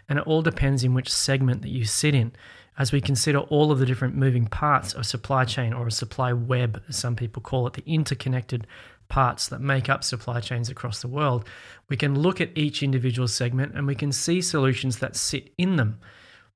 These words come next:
Sometimes we find solutions that bridge different segments. They're integration type tools that make things work together.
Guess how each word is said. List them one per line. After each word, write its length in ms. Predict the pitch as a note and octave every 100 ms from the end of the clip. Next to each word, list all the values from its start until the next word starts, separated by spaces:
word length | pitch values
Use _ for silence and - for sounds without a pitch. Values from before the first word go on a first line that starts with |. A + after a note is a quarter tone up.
| _ _ -
Sometimes 540 | - F#3 G#3 C#3 A#2+
we 80 | B2+
find 260 | G#2+ B2+
solutions 460 | B2 B2+ C3 B2 B2+
that 240 | C#3 C3+
bridge 560 | A#2 D3+ F3+ B2 - - -
different 260 | B2 B2
segments. 480 | - C3 A#2+ A2 -
They're 220 | C3+ C3+
integration 880 | D3+ D3 D3 B2+ C#3 D3+ - C3+ A2+
type 340 | - B2+ A2+
tools 540 | - C3 A#2 A#2 E3+ - - - -
that 160 | C3+ B2+
make 260 | C3 C3+
things 260 | - C3+ B2+
work 220 | B2 B2
together. 460 | - B2 C3+ A#2+